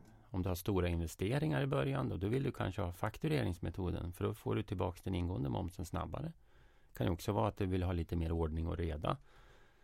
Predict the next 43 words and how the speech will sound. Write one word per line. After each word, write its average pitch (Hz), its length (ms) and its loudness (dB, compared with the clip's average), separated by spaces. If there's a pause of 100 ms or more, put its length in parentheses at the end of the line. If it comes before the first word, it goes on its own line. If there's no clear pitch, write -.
(200)
Du - 80 -12
kanske 90 340 -4
tycker 87 240 -6
att - 240 -8 (140)
varje 85 280 -2
kvartal 135 540 2
är 143 40 6
lagom 82 380 2
att 85 100 -4
stämma 80 340 0
av 78 140 -2
momsen 82 480 -4
och 82 140 -4 (380)
betala 85 460 2
in 80 140 -2
pengarna 82 360 -2
till - 140 -6
staten. - 500 -4 (380)
För 87 100 -8
det 92 60 2
är 98 100 4
ju, 95 320 -2
som 98 260 0
momspengar 120 800 4
är 92 80 2
ju 90 140 2
bara 92 220 2
en 92 100 0
administrativ 90 760 0
fråga. 90 380 -2 (560)
Det 101 80 0
är - 20 4
ju 98 60 4
inte 92 140 0
dina 98 380 4
pengar, 104 380 2
det 92 80 -2
är 95 200 2
ju 90 80 0 (480)
statens 117 500 2
pengar 85 340 -2
som 95 200 0
du, 87 220 4